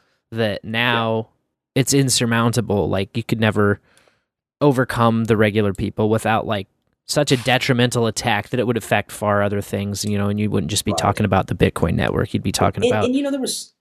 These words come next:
Speaker 1: the
Speaker 2: Something
Speaker 1: internet in
Speaker 2: that, you know
Speaker 1: general or, uh, massive cities or
Speaker 2: Yeah.
Speaker 1: even s-, nation states, you know, being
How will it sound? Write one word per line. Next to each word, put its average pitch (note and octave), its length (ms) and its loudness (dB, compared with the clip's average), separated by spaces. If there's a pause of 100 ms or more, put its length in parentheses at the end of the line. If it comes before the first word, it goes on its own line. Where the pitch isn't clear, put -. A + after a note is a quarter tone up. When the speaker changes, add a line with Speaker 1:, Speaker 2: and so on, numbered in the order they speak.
Speaker 1:
the B2+ 80 2
Speaker 2:
Something B2 100 0
Speaker 1:
internet A#2 240 4
in G2+ 60 2
Speaker 2:
that, G2+ 140 0
you A#2 60 2
know A2+ 60 4
Speaker 1:
general G2+ 300 0
or, F#2 400 -6 (400)
uh, F#2 300 -2
massive A2 460 -2
cities G#2+ 440 2
or A2+ 40 4
Speaker 2:
Yeah. A2 100 4
Speaker 1:
even G#2 140 -2
s-, - 300 0
nation A#2 460 0
states, - 520 0
you G2+ 80 -2
know, G2 140 -4
being G2 360 -6